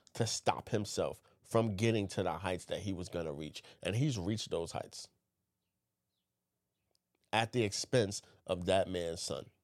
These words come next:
Now, you can't tell me that that's not storytelling.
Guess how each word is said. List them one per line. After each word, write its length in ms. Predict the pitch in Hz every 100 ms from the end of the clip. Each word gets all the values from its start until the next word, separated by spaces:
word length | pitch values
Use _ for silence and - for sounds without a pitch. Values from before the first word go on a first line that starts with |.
| _ _ _ _ _ _ _ _ _ _ _ _ _ _ _ _ _ _ _ _ _ _ _ _ _ _ -
Now, 80 | 135
you 140 | 180
can't 280 | - 240 185
tell 260 | - 214 233
me 320 | 185 113 104 _ _ _ -
that 180 | 143 131
that's 240 | 170 190
not 220 | 214 208 196
storytelling. 840 | - 269 415 - - 131 92 80